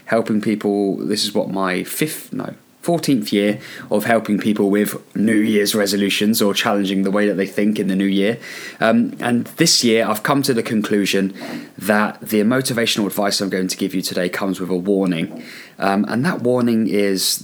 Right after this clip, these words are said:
that, you know, you do have to think long term. So, um, patience is really key and important if you're gonna be successful. I cannot emphasize that enough.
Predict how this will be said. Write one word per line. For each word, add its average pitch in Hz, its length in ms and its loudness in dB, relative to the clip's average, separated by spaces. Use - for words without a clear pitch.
that, 98 340 0
you 104 100 -4
know, 90 140 -6
you 101 200 0
do 120 380 2
have 90 580 -2
to 123 100 -2
think 92 300 -2
long 92 220 0
term. 107 340 0
So, 123 380 2
um, 117 420 2
patience - 600 2
is 107 140 -2
really 101 220 0
key 101 420 -2
and 107 140 2
important 101 500 2
if 95 100 0
you're 98 60 -4
gonna 101 180 0
be 101 120 0
successful. 95 600 -2
I 95 80 -4
cannot 120 320 -2
emphasize 107 440 -2
that 87 120 -4
enough. 92 340 -4